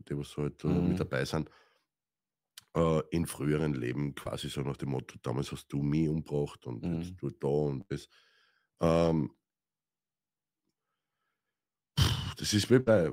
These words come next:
Speaker 1: wie bei, wie bei alle diese Sachen, wenn man sich dazu entscheidet, das glauben zu wollen und dann auch zu leben, dann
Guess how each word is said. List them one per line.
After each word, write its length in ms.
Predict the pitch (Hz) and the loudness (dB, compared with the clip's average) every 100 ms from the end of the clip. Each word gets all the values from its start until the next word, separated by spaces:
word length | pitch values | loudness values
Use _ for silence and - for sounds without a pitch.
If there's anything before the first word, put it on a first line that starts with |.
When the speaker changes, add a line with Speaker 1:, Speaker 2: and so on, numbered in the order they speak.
| - | -2
Speaker 1:
wie 100 | 87 | -2
bei, 440 | 104 90 82 80 73 | 2 4 4 0 -2
wie 100 | 76 | -4
bei 160 | - 85 | -2 0
alle 220 | 67 85 | 2 2
diese 280 | - 80 82 | 2 -2 -2
Sachen, 760 | - - - 73 76 90 80 - _ _ _ _ | -6 -8 -2 -2 0 0 0 -2 _ _ _ _
wenn 200 | 67 80 | -2 2
man 80 | 85 | 2
sich 140 | 80 76 | 0 -4
dazu 240 | 80 - | -4 -2
entscheidet, 760 | 71 - 71 69 104 120 - - _ _ - | -2 0 0 2 2 2 -2 -20 _ _ -6
das 220 | 82 - _ | -6 -8 _
glauben 300 | - 76 76 | -2 0 0
zu 200 | - 65 | -4 -6
wollen 340 | 58 73 123 165 | 0 2 2 0
und 120 | 104 | -2
dann 100 | 78 | -4
auch 80 | 73 | -4
zu 160 | - | -8
leben, 480 | 58 67 69 69 71 69 _ _ _ _ _ _ _ _ _ _ _ _ | -6 -4 -4 -8 -18 _ _ _ _ _ _ _ _ _ _ _ _ _
dann 400 | - 180 170 - | -2 0 0 -8